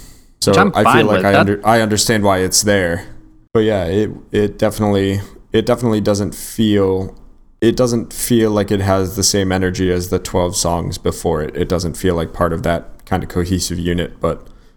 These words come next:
Speaker 1: I do really, I like it on its own merits, but in the context of the album, it's, uh, you could take it or leave it.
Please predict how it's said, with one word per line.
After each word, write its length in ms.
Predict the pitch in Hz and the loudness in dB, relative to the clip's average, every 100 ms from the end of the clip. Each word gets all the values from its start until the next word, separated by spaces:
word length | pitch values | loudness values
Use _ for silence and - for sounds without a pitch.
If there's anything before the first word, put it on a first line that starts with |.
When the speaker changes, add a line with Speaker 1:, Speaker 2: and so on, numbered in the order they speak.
| _ | _
Speaker 1:
I 80 | 101 | -2
do 160 | 95 98 | 0 2
really, 320 | 92 92 92 | 2 0 0
I 140 | 95 | 2
like 240 | 110 107 101 | 2 2 0
it 80 | 95 | 0
on 120 | 90 | 0
its 160 | 87 | 0
own 180 | 92 90 | 0 0
merits, 360 | 87 85 92 - | 0 0 -2 -2
but 200 | - 90 | -2 -2
in 80 | 87 | -4
the 60 | |
context 420 | - 95 90 87 92 | -2 -2 -2 -2 -2
of 60 | |
the 100 | 85 | 0
album, 340 | 85 82 85 85 | 0 0 -2 -2
it's, 460 | - - - - | -2 -2 -2 -2
uh, 40 | 104 | -2
you 640 | 98 90 95 85 90 90 | -2 -2 -2 -2 -4 -4
could 160 | - | -4
take 140 | 95 87 | -2 -2
it 100 | 82 | -2
or 100 | 82 | -2
leave 180 | 95 85 | 0 -2
it. 180 | - | -6